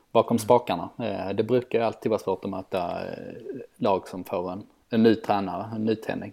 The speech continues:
Speaker 1: Och det såg man ju också att Helsingborg var ett helt annat lag än vad de varit tidigare. Så,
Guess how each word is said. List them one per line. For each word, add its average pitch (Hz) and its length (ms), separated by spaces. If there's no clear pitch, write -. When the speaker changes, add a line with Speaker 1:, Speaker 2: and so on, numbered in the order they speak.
Speaker 1:
Och - 180
det 104 360
såg 92 320
man 95 100
ju 104 60
också - 240
att - 100
Helsingborg 101 420
var 104 100
ett - 220
helt - 240
annat 107 220
lag 90 220
än 92 100
vad 101 100
de 107 80
varit 95 420
tidigare. 110 580
Så, 110 260